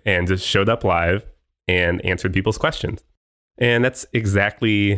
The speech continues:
what he did. And of course, the product doesn't look as polished and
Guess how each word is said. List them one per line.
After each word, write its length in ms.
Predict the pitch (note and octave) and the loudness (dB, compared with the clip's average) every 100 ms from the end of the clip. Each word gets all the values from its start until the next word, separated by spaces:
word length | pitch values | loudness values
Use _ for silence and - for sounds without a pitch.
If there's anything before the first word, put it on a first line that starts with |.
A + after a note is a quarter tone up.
| - | 0
what 200 | G#2+ F#2+ | -2 0
he 120 | G2+ | 0
did. 400 | F#2 A#2 G2+ F#2 _ _ _ _ _ | 2 0 0 -6 _ _ _ _ _
And 320 | A2+ G#2+ G#2 G#2 | 0 2 2 0
of 200 | A2+ - | -4 -4
course, 360 | - F3 F3 - | -2 -2 -2 -6
the 100 | D3 | -6
product 840 | - - G#2 G2+ G2+ - - G#2+ | -6 -4 0 2 0 -2 -10 -4
doesn't 480 | G#2+ G2+ A2 G2 - - | -2 0 2 0 -2 0
look 280 | G2+ G2 - | 0 0 -2
as 460 | G2+ F#2 F2 E2+ - _ | 0 0 0 -4 -10 _
polished 760 | - - F#2+ F#2+ G2+ B2 - - _ - | -4 0 2 2 0 -2 -8 -16 _ -4
and 480 | F#2+ F2 F2 E2+ | 0 2 0 -2